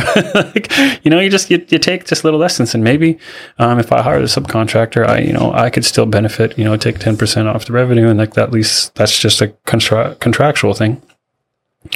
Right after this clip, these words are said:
And then I can reinvest that into the, the, the big, huge th-, deficit I just took, <laughs> right?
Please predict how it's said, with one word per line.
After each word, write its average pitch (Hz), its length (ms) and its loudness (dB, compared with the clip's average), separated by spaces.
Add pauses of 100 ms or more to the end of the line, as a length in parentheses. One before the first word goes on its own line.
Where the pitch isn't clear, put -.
(380)
And 113 120 2
then 110 120 4
I 110 80 0
can 113 160 -4
reinvest 110 380 2
that 120 220 0
into 110 200 -2
the, 107 220 -4 (220)
the, 120 120 -14 (280)
the - 80 -14
big, 113 260 -6
huge 110 460 -8
th-, 139 200 -8
deficit 135 380 -6
I 101 80 -6
just 110 180 -12
took, - 220 -4 (200)
<laughs> - 180 -2
right? 156 360 -2